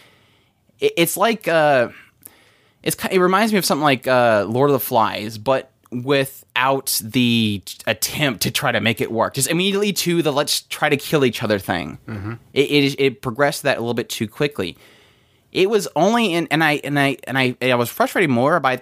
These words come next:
Speaker 1: by that because you had twenty or thirty people just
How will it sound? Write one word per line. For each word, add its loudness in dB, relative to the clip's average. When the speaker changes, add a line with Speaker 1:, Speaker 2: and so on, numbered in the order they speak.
Speaker 1:
by -2
that 0
because -2
you -2
had -2
twenty -2
or 2
thirty -2
people 0
just -2